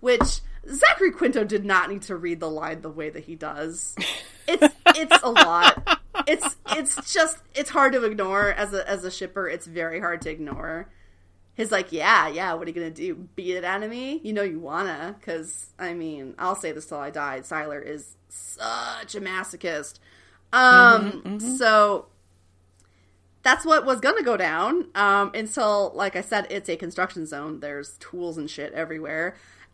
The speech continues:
Speaker 1: And in this moment, Peter looks up and he sees one of those, like, um, nail guns?
Speaker 2: Yeah, it's a nail gun.
Speaker 1: That they use?
Speaker 2: Mm-hmm.
Speaker 1: It's a nail gun. Uh, it's like an electric nail gun.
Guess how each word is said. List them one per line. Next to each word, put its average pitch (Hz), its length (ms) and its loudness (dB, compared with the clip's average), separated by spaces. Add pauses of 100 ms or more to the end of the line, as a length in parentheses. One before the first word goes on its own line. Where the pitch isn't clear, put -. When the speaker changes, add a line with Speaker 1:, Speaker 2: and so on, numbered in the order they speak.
Speaker 1:
And 233 420 4
in 269 200 0
this 240 220 -4
moment, 220 460 -4
Peter 262 320 -4
looks 202 260 -6
up 214 280 -2 (100)
and 190 460 -2
he 294 200 -2
sees 202 680 -12 (580)
one 208 240 -4
of 208 80 -2
those, 196 380 -2
like, 160 640 -4 (340)
um, 156 480 -14 (260)
nail 156 240 -6
guns? 427 400 -8
Speaker 2:
Yeah, 143 180 2
it's - 140 -6
a 175 40 -6
nail 135 200 -2
gun. 135 280 -12
Speaker 1:
That - 140 -18
they 392 60 -10
use? 415 600 -8
Speaker 2:
Mm-hmm. 202 240 -10 (480)
Speaker 1:
It's - 80 -20
a 302 40 -16
nail 277 220 -8
gun. 254 300 -6 (540)
Uh, 220 240 -2
it's 226 80 -14
like 226 100 -12
an 240 100 -10
electric 208 320 -10
nail 196 120 -16
gun. 196 280 -16